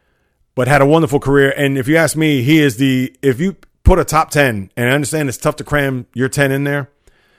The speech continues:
but he belongs there over Kobe Bryant. And I know there's a lot of people, especially the Kobe Hive, right now they probably fell out of their chairs or driving their cars off the road if you're listening to this. But,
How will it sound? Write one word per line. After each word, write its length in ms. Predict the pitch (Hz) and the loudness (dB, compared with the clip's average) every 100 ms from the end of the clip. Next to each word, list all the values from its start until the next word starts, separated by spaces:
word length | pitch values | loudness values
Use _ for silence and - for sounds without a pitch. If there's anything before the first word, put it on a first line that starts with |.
| _ _ _ _ | _ _ _ _
but 120 | 131 | 2
he 60 | 165 | 4
belongs 300 | 147 160 110 | 4 2 -2
there 200 | 85 - _ _ _ _ _ _ _ _ _ _ _ _ _ _ | -8 -16 _ _ _ _ _ _ _ _ _ _ _ _ _ _
over 200 | 175 156 | 4 4
Kobe 220 | 143 143 | 4 2
Bryant. 360 | 120 135 113 - | 4 2 2 -4
And 160 | 131 131 | -2 0
I 60 | 143 | 2
know 200 | 156 147 | 2 2
there's 180 | 139 | 0
a 40 | 127 | 2
lot 160 | 143 | 0
of 80 | 160 | 2
people, 600 | 160 165 165 165 156 - - | 0 0 0 0 -2 -6 -8
especially 480 | 117 - 151 160 | -4 -2 0 0
the 100 | 131 | -2
Kobe 300 | 113 175 160 | 0 2 4
Hive, 400 | 135 131 127 127 | 2 2 2 0
right 160 | 123 147 | 0 0
now 140 | 147 | -2
they 80 | 139 | -2
probably 220 | 139 127 | -2 -4
fell 260 | 107 170 165 | -2 0 2
out 100 | 156 | 2
of 60 | 151 | 0
their 100 | 135 | 0
chairs 380 | 147 143 139 | 0 0 0
or 160 | 123 120 | 0 -2
driving 320 | 104 139 147 | 0 0 0
their 100 | 135 | -2
cars 300 | - 147 135 | 0 2 2
off 100 | 135 | 0
the 80 | 131 | 0
road 180 | 127 127 | 0 0
if 60 | |
you're 100 | 107 | -2
listening 300 | 113 143 127 110 | -2 -2 -6 -8
to 80 | |
this. 320 | 110 110 - - _ _ _ _ _ _ _ | -4 -4 -6 -14 _ _ _ _ _ _ _
But, 400 | 123 123 110 _ | -2 0 -2 _